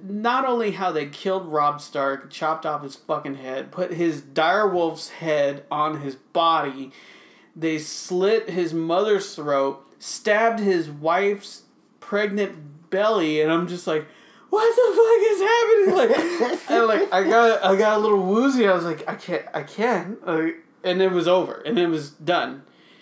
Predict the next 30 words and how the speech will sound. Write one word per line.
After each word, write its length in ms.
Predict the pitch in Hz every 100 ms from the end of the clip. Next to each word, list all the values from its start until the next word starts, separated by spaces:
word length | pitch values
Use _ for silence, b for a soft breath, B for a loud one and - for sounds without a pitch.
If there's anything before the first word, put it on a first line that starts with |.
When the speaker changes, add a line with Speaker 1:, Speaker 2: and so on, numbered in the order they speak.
| b b 180
Speaker 1:
And 140 | 180
then 200 | 170 160
Arya 500 | 175 196 247 247 165
seeing 480 | 151 208 240 226 170 175
all 300 | 185 269 208
of 100 | 143
that, 360 | 135 135 - - b b -
you're 140 | 196
just 240 | 180 220 -
like, 220 | 165 - -
"Oh 360 | 196 220 214
my 320 | 196 151 135 127 _ _ _ -
God." 880 | 240 240 233 202 - 131 139 135 - _ b b b b b b
Like, 320 | 180 160 - _ _ _ _
that's 280 | 214 247 -
how 180 | 240 196
brutal 420 | 147 170 226 220
these 220 | 165 156
people 320 | - 165 156 147
were 240 | 151 143
back 320 | 143 143 139
then. 380 | 147 135 143 143
Like, 340 | 165 156 156 -
for 240 | 226 208
real, 460 | 190 190 214 233 208
for 240 | - 156
real. 360 | 139 131 104 - b b b b b b b -
Speaker 2:
Well, 100 | 156
often 300 | 127 - 127
this 280 | 117 -